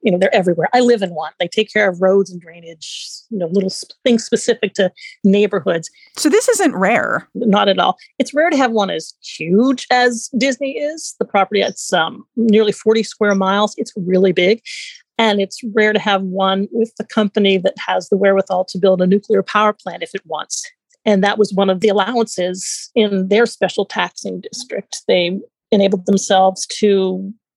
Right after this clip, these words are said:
Speaker 1: build pretty much whatever they wanted without having to go through county permitting process, for example, or county inspectors. At the time in nineteen sixty-seven, the counties back then, Orange County, Osceola County, they were mostly, you know, cow towns and, and orange groves.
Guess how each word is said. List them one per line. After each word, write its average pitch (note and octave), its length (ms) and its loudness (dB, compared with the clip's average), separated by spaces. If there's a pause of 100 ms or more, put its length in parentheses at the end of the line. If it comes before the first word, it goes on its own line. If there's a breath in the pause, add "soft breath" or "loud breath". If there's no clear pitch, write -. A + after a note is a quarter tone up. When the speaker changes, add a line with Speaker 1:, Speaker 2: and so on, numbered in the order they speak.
(200)
Speaker 1:
build C#4 280 2
pretty G4 260 -6
much E4 220 -2
whatever A#3 220 2
they G3 100 4
wanted F3 400 0 (260)
without G#3 400 2
having G3 280 0
to F3 60 -6
go F3+ 200 -2
through E3+ 360 -6 (100)
county F#3 640 0
permitting G#3+ 360 2
process, F3 480 -2
for F3+ 140 -8
example, E3+ 440 -6
or F#3 60 -2
county G3 300 2
inspectors. - 560 -2 (540 loud breath)
At B3+ 80 2
the - 80 -4
time F4+ 260 2
in A3+ 60 4
nineteen A3 240 2
sixty-seven, G#3 920 -2 (140)
the G3+ 100 0
counties G#3+ 400 2
back F#3+ 280 0
then, F3+ 200 0
Orange G3 320 0
County, F#3+ 280 0
Osceola F#3+ 420 0
County, F#3 380 -4
they E3+ 120 -6
were E3+ 160 -8
mostly, F#3 540 -4
you F#3 100 -12
know, E3 220 -12 (800 loud breath)
cow G3 300 2
towns G3+ 520 2
and, F#3 160 4
and F#3 100 4
orange A#3+ 320 4
groves. G3+ 380 2